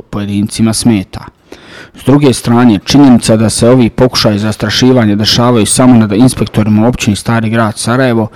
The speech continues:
pokazuje da nadležne inspekcije u drugim dijelovima Sarajeva ne rade svoj posao. Najbolji primjer je bespravno sagrađena zgrada direktno uz porodičnu kuću pomoćnice načelnika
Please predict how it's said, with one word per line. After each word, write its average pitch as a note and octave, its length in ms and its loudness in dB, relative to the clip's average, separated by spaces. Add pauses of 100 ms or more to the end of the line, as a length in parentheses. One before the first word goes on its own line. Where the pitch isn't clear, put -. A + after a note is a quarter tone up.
(360)
pokazuje B2 560 2
da G#2+ 100 -4
nadležne A#2+ 540 2
inspekcije G#2 540 -2
u G2 40 -4
drugim A2+ 320 0
dijelovima G#2+ 420 0
Sarajeva G#2+ 500 -4
ne A2+ 140 2
rade G#2 300 -4
svoj A2+ 280 -4
posao. G#2 540 -6 (480)
Najbolji A2+ 440 0
primjer A#2+ 440 2
je G#2 100 -4
bespravno G#2 600 -2
sagrađena A2 640 -2
zgrada A#2 380 -2
direktno G#2+ 480 -4
uz - 120 -6
porodičnu A2 680 -4
kuću - 380 -6
pomoćnice G2+ 680 -6
načelnika G#2+ 720 -4